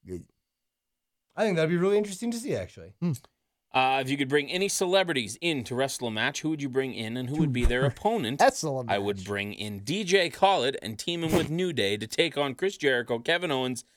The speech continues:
Speaker 3: and Big Bad Boris, because why the fuck not?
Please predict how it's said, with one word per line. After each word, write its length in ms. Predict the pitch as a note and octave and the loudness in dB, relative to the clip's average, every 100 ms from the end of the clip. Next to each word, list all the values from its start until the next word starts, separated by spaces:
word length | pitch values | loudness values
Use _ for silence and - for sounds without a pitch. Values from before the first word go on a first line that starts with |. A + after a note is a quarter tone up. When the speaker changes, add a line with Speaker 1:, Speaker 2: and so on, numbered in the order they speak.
| _ - | _ -8
Speaker 3:
and 200 | A2+ G2+ | -6 -4
Big 260 | A#2 D#3+ C3 | -6 -2 2
Bad 340 | D3 D3 A#2+ | 4 4 2
Boris, 440 | B2 G#2 F#2+ - - _ _ | 0 2 -2 -6 -14 _ _
because 320 | - - A2+ F#2+ | -8 -2 -4 0
why 220 | G2+ G#2 | 0 2
the 100 | - | 0
fuck 300 | - C#3 - | 2 2 2
not? 320 | C3 G2+ | 0 0